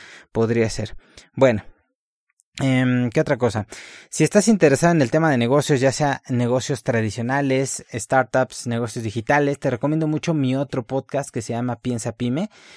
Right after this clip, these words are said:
que es un podcast de negocios donde hablamos sobre ventas, innovación, marketing, y ahí vas a poder encontrar un montón de información que te va a ayudar si es que, que deseas desarrollar un negocio,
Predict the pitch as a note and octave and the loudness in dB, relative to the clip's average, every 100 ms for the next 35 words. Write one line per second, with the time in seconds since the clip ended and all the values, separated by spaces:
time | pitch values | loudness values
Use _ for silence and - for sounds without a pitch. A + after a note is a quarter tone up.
0 | - - - B2 A#2 C3+ B2 - C3 A#2 | -20 -20 -2 -2 0 -4 -4 -2 -2 0
1 | A2+ A2 C3 - F#3+ - B2 A2+ A2 A2+ | -2 0 -2 0 -4 -4 -4 0 0 0
2 | A#2+ B2+ - A2 G#2+ G#2 G#2 G#2 G#2 G#2 | 0 -2 -4 -6 -4 -2 -2 -4 -6 -2
3 | C3+ C#3 B2+ B2 A#2+ G#2+ G2+ C3+ B2+ A#2+ | 0 0 0 0 -2 -4 -4 -4 -4 -2
4 | B2 C3 B2 B2 C3+ - - - _ C#3+ | 0 0 -4 -6 -8 -12 -20 -20 _ 4
5 | F3 F#3 D#3 D3+ D#3+ D3 C3+ D3 F3 E3+ | 4 2 0 0 0 -2 0 2 2 0
6 | D3 D#3+ F3 - C3+ B2 - C#3 B2+ A#2+ | 0 0 0 -2 -2 -2 -4 -6 -4 -2
7 | A#2+ B2 A#2 B2+ - - - B2+ - B2 | 0 0 0 0 -2 -10 -4 -4 -4 -6
8 | A2 B2 A2+ A2+ - C3+ C3 A#2 - A2 | -4 -6 -2 -4 -2 -2 -2 -4 -6 -6
9 | A2 A2 A#2 A#2 A2 B2+ B2 D#3+ | -4 -2 -2 -2 -2 -2 -2 -6